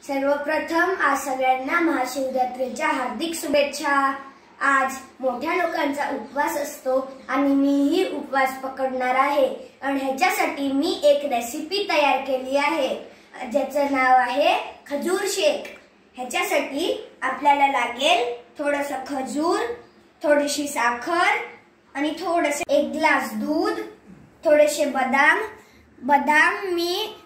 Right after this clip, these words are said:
भिजवलेले होते म्हणून मी टाकले, नाही तर बदाम optional आहे. चला आपण recipe बनवायला सुरू करूया.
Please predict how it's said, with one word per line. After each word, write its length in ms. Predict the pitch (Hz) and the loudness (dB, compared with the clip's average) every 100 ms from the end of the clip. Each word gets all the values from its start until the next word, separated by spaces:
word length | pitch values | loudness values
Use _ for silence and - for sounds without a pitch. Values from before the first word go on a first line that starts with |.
| 226 | -6
भिजवलेले 680 | 320 269 302 302 320 359 392 | -4 0 2 2 2 2 2
होते 360 | 330 269 330 | 2 0 0
म्हणून 440 | 339 330 320 359 370 | -2 -2 -4 -6 -6
मी 100 | 349 | -4
टाकले, 380 | 320 269 311 | 0 0 -2
नाही 400 | 294 339 359 311 | -4 -2 -2 -4
तर 80 | 320 | -4
बदाम 500 | 277 277 247 285 349 - | -2 0 2 2 0 0
optional 580 | 285 285 - 339 330 330 | 0 0 -2 -4 0 2
आहे. 320 | 320 294 226 180 - - _ _ _ _ _ _ _ _ _ - - - - - - - - - | 2 0 -2 -6 -10 -20 _ _ _ _ _ _ _ _ _ -20 -14 -14 -14 -20 -20 -20 -20 -12
चला 240 | - 311 349 | -2 2 4
आपण 640 | 349 330 320 330 349 302 | 4 2 -2 -2 -4 -4
recipe 420 | 285 311 330 320 | -4 -6 -8 -4
बनवायला 560 | 320 285 262 254 269 320 | -2 0 0 0 0 -4
सुरू 320 | 330 330 330 | -6 -4 -2
करूया. 400 | 285 262 220 | 2 2 2